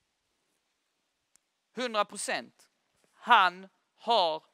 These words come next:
vunnit. Han kommer att bära dig över mållinjen. Du kan misslyckas hur mycket du vill. Den kristna tron kommer att lyckas.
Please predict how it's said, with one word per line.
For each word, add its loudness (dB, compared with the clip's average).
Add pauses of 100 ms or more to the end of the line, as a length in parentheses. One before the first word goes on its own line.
(100)
vunnit. -12 (800)
Han 4
kommer -4
att -2
bära 4
dig 0
över -6
mållinjen. -8 (2000)
Du -8
kan 0
misslyckas -10 (180)
hur -4
mycket -12
du -10
vill. -18 (1160)
Den -14
kristna -10
tron -16 (380)
kommer -10 (400)
att -20
lyckas. -18